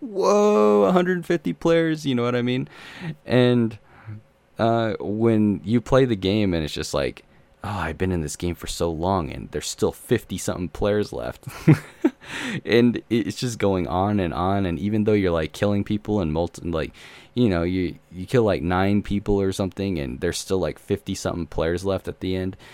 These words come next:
And, and then you get killed by some dude hiding in a building. It's really just, uh, it's, it's a long, drawn-out game, and I don't, I don't like that quite a bit.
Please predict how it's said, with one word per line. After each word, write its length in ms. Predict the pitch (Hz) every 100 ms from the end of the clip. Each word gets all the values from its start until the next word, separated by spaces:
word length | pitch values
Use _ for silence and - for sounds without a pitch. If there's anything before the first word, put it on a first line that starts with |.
| - - - _
And, 240 | 87 85 85
and 160 | 78
then 140 | 90 87
you 100 | 82
get 220 | 82 -
killed 300 | - 90 90
by 100 | 82
some 280 | 78 95 87
dude 200 | 87 85
hiding 320 | 87 85 85
in 80 | 82
a 60 |
building. 420 | 73 78 80 82 78
It's 240 | 80 -
really 720 | 90 104 117 120 117 110 104
just, 520 | 90 95 92 - - 80
uh, 200 | 76 71
it's, 280 | 71 - -
it's 160 | 147
a 60 | 147
long, 500 | 90 80 80 87 87
drawn-out 540 | 80 82 78 78 73
game, 320 | 73 71 69 69
and 220 | 62 65
I 240 | - 76
don't, 280 | 78 73 - - - - - -
I 100 | 139
don't 140 | 120
like 180 | 85 76
that 140 | 67
quite 220 | - 69 -
a 40 |
bit. 280 | - 57